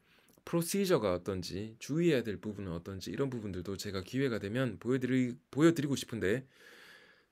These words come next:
어, 성공한 클라이언트 중에서 본인 정보를 오픈하고 싶다라고 하시는 분 위주로 제가 허락을 받은 다음에, 아, 보여드릴 수 있는 부분들을 조금 보여드리면 좋을 것 같아요. 근데 그런 분,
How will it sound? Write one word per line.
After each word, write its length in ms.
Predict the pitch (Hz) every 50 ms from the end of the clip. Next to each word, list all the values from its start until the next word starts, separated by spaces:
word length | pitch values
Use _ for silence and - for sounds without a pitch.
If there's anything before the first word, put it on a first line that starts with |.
| _ -
어, 440 | - 117 113 110 110 110 107 107 107
성공한 600 | 107 - 151 151 151 165 165 180 185 190 185 180
클라이언트 440 | 180 - 180 175 175 180 180 175 -
중에서 380 | - - 143 123 117 123 120 120
본인 280 | - 135 147 165 165
정보를 520 | 160 143 123 117 110 127 131 135 135 139 -
오픈하고 680 | - 151 151 - - - 165 151 143 - - - 143 156
싶다라고 600 | - - - - - - 170 151 117 107 90 92 92
하시는 360 | 92 - - 104 95 90 85
분 260 | - 107 107 113 113 - 90
위주로 600 | 92 98 113 120 - 151 123 98 85 92 92 85
제가 180 | 82 - 85 87
허락을 400 | 101 113 156 170 180 160 151 135
받은 300 | - 110 113 117 104 95
다음에, 480 | 92 101 120 135 135 95 80 76 - _ _ _ _ _ _ _ _ _ _ _ _ _ -
아, 80 | 92 87
보여드릴 460 | - - 107 113 107 101 92 98 95
수 120 | 95 - 98
있는 160 | 87 87 85
부분들을 440 | 92 95 87 90 82 85 85 90 85
조금 440 | - 85 85 - 87 82 82 80 76
보여드리면 480 | - 92 92 87 85 90 85 85 82 80
좋을 240 | - 101 101 107
것 120 | 107 - -
같아요. 320 | 85 78 - 80 76 76 - _ _ - -
근데 160 | - - -
그런 260 | - - 139 147 147
분, 280 | 120 104 92 92 104